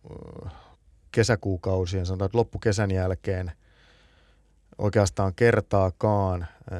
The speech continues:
eli hän on sitten pelannut näissä kilpailuissa, missä ei ole kattia,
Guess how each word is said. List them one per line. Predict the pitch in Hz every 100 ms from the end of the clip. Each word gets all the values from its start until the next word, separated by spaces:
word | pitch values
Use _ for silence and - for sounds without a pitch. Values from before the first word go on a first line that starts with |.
| -
eli | - 92
hän | 90 92
on | 92
sitten | 90 92 101 - - 98 -
pelannut | 98 95 95
näissä | 95 95
kilpailuissa, | 101 95 95 92 87
missä | 90 -
ei | 92 92
ole | 85 -
kattia, | 120 - _ 95 90